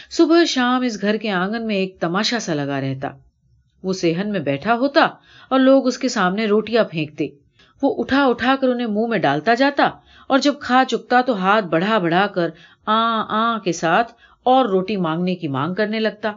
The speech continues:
لکشمی کہتی، "تو بتاؤ لوگو، میں کیا کروں؟" اس کی دونوں سوتیلی لڑکیاں ان کو چڑھانے کے لیے کہتی،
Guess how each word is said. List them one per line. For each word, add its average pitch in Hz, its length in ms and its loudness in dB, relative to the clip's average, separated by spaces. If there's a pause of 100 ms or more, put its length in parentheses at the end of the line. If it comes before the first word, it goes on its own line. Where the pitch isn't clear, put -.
(540)
لکشمی 185 360 -6
کہتی، 165 340 -6 (580)
"تو 269 100 2
بتاؤ 185 360 4
لوگو، 170 340 0
میں 285 140 2 (120)
کیا 247 260 4
کروں؟" 156 180 -4 (760)
اس 254 140 -6
کی 302 100 0
دونوں 277 320 -2
سوتیلی 240 500 -2
لڑکیاں 190 420 -2
ان 208 160 -4
کو 214 100 -6
چڑھانے 190 460 -2
کے 190 120 -6
لیے 160 120 0
کہتی، 143 380 -6